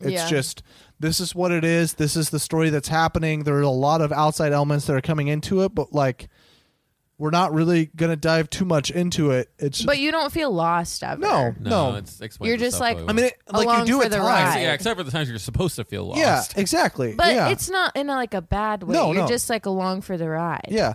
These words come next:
Speaker 3: Yeah.
Speaker 1: And I think Trevor said it right. Like, this is just a well put together horror movie.
Speaker 2: Yeah.
Speaker 1: Like, everything that's being shown to you is shown to you with
Speaker 3: With
Speaker 1: reason. Everything
Speaker 3: purpose,
Speaker 1: that's
Speaker 3: yeah.
Speaker 1: being withheld from you is being withheld from you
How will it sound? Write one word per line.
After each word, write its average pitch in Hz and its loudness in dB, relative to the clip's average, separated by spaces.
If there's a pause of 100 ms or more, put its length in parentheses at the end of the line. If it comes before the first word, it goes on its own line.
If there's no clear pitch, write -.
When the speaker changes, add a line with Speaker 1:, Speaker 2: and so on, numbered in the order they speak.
Speaker 3:
Yeah. 95 -10
Speaker 1:
And 190 -2
I 196 2
think 214 -4 (580)
Trevor 180 0 (580)
said 156 -2
it 165 -4
right. 254 0
Like, 135 -2
this 151 -2
is 156 -4
just 165 -4
a 147 2
well 147 2
put - -2
together 139 -2
horror 135 0
movie. 110 -10
Speaker 2:
Yeah. 170 -4
Speaker 1:
Like, 123 -2 (920)
everything 196 0
that's 180 -2
being 165 0
shown 165 -2
to 147 -2
you 123 -2
is 120 -6
shown 147 -2
to 143 -2
you 127 -4 (720)
with 156 0
Speaker 3:
With 151 2
Speaker 1:
reason. 190 2
Everything 214 2
Speaker 3:
purpose, 196 2
Speaker 1:
that's 170 -2
Speaker 3:
yeah. 104 -6
Speaker 1:
being 170 2 (160)
withheld 202 0
from 185 -2
you 135 2
is 127 0
being 151 0
withheld 156 0
from 156 -2
you 139 2